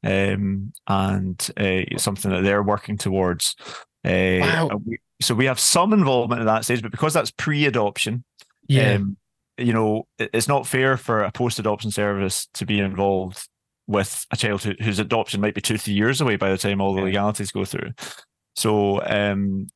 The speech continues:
Speaker 1: um, but we can advise those parents, I suppose. And then as soon as they are, as soon as the adoption does go through, um, we can be there to try to support them. But unlike in the U K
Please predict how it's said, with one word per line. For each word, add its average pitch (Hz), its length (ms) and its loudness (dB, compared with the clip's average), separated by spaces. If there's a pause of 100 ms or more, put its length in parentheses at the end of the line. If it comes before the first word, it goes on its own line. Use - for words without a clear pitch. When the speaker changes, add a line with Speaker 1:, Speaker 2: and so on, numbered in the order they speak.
Speaker 1:
um, 101 180 -2
but 101 140 -2
we 110 60 -2
can 120 200 2
advise 101 300 2
those 98 180 -4
parents, 110 380 -2
I 110 40 -6
suppose. - 640 -8
And 104 160 0
then 104 180 2
as 98 120 2
soon 123 160 2
as 101 160 2
they 98 120 2
are, 101 440 2 (280)
as - 80 -12
soon 104 80 -4
as 90 140 -4
the 98 60 -2
adoption 98 300 0
does 110 200 0
go 113 160 0
through, 95 320 -4 (560)
um, 95 260 -2
we 92 60 -2
can 90 160 -2
be 92 120 0
there 87 240 -2
to - 120 -10
try 90 240 -4
to 90 140 -6
support - 380 -2
them. 85 180 -6 (500)
But 104 220 0
unlike 123 420 0
in 107 60 0
the 104 80 2
U 104 160 0
K 95 420 2